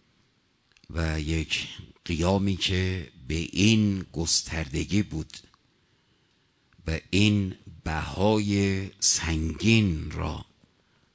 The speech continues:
حضرت پرداخت، قطعاً باید اهداف بلندی به دنبال این قیام باشد. یکی از فلسفه‌های وجودی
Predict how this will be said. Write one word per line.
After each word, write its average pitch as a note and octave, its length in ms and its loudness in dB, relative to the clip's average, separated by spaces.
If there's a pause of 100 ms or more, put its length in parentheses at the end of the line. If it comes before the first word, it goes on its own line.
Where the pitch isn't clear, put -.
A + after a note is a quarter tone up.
(100)
حضرت D#2 800 -6 (160)
پرداخت، D#2 1200 -6 (1120)
قطعاً A#2+ 680 0
باید A2+ 520 -2 (160)
اهداف D#2+ 600 -4 (400)
بلندی E2 680 0
به D#2+ 120 -4
دنبال D#2+ 800 -4 (500)
این E2+ 260 -2
قیام D#2+ 420 -2
باشد. D2 380 -4 (2250)
یکی A#2 380 4
از - 280 -2
فلسفه‌های E2+ 960 0
وجودی G#2 640 -2